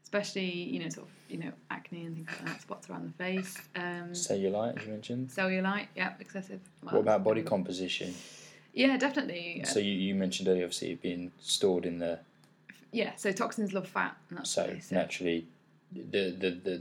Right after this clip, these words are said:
Speaker 2: the more body fat you're carrying, the,
Speaker 1: The more toxins you're
Speaker 2: the
Speaker 1: gonna
Speaker 2: more
Speaker 1: have.
Speaker 2: toxins you're gonna have.
Speaker 1: And sometimes that's protecting you a little bit. Um, I, we did a, it wasn't a detox. Me and you actually did an elimination diet, didn't we, a couple
Speaker 2: Yeah.
Speaker 1: of years ago? And I actually lost quite a lot of weight. Um,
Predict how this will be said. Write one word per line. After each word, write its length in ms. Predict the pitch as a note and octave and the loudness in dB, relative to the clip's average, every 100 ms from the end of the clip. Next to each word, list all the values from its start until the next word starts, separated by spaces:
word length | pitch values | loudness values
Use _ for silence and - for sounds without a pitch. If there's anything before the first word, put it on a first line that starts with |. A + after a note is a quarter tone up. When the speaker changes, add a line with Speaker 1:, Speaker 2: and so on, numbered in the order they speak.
| - | 0
Speaker 2:
the 60 | |
more 180 | F#2 F#2 | 4 4
body 460 | F#2+ F#2 F2+ F2 E2+ | 6 6 6 2 0
fat 300 | - G2 F#2 | -2 0 0
you're 100 | E2 | -4
carrying, 460 | - F#2+ F2+ F2 E2+ | 2 2 4 2 2
the, 220 | F2 F2 - | 2 2 0
Speaker 1:
The 60 | |
more 140 | F#3+ E3 | -4 -4
toxins 400 | F3 - G3 F3+ | -6 -10 -8 -8
you're 100 | F#2 | -6
Speaker 2:
the 60 | - | 0
Speaker 1:
gonna 80 | F#2+ | 2
Speaker 2:
more 80 | F#2 | 4
Speaker 1:
have. 80 | |
Speaker 2:
toxins 320 | F#2+ - F#2 F2 | 2 -2 -4 -2
you're 100 | F2 | -2
gonna 120 | F2 | -2
have. 100 | E2 - - | -6 -12 -6
Speaker 1:
And 100 | G#3 | -2
sometimes 600 | G3+ C#4+ C4 F3+ E3+ E3 - - - - - | 2 4 4 -2 -4 -8 -14 -20 -20 -14 -6
that's 180 | G3+ | -4
protecting 540 | - G3+ A#3 - G3+ F3+ | -4 -6 -4 -4 -2 -2
you 80 | E3 | -2
a 40 | |
little 180 | D#3+ - | -6 -8
bit. 240 | - - - - - _ - | -8 -10 -12 -20 -20 _ -8
Um, 400 | F3 E3+ D#3+ D#3+ - - | -6 -4 -4 -6 -10 -12
I, 120 | F#3+ - _ _ | -12 -12 _ _
we 160 | G3 G3+ | 0 0
did 160 | F#3 F3 | 0 -4
a, 300 | E3+ - - - | -8 -12 -8 -4
it 80 | |
wasn't 260 | G#3 G#3 D#3+ | -2 0 0
a 40 | F#3 | -2
detox. 320 | F#3 - - | -4 -8 -4
Me 120 | F#3 | -4
and 100 | F3 | -2
you 80 | E3+ | -6
actually 320 | E3+ - - | -6 -10 -10
did 140 | E3 E3 | -6 -4
an 100 | E3 | -2
elimination 480 | E3+ E3 E3+ - | 0 -2 -2 -4
diet, 220 | D#3+ D#3 - | -4 -4 -6
didn't 160 | F3+ | -8
we, 120 | - D#3+ | -6 -8
a 40 | |
couple 240 | - F#3+ | -4 6
Speaker 2:
Yeah. 80 | G3 | 8
Speaker 1:
of 60 | F3 | 8
years 160 | F3+ | 2
ago? 220 | F3+ E3 F3+ - | -2 -8 -8 -6
And 200 | F3 E3+ | -4 0
I 140 | F3+ F3+ | 2 2
actually 300 | F3 - E3+ | 2 -4 -6
lost 260 | E3+ E3 | -6 -8
quite 140 | - E3+ | -4 -2
a 20 | |
lot 120 | F3 | -2
of 100 | E3 | -2
weight. 280 | E3+ D#3+ D#3+ - - | -2 -4 -4 -12 -12
Um, 460 | F3 E3 D#3 D#3 D#3+ | -6 -4 -4 -6 -8